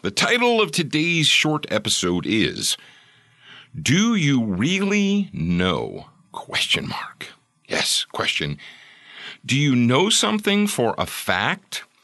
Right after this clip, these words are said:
or were you just told? How often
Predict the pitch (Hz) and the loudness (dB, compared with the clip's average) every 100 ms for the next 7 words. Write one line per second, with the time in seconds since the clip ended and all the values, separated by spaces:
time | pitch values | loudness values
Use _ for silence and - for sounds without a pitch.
0 | _ _ _ _ 107 104 131 101 98 82 | _ _ _ _ 2 2 2 2 0 0
1 | 101 90 - - 90 - - - 185 170 | -2 -2 -4 -2 -2 -4 -6 -4 -2 0
2 | - - - - _ _ _ _ _ _ | -4 -6 -16 -20 _ _ _ _ _ _
3 | _ _ - 131 165 202 147 113 - 95 | _ _ -2 0 2 4 4 2 0 2
4 | 104 | 2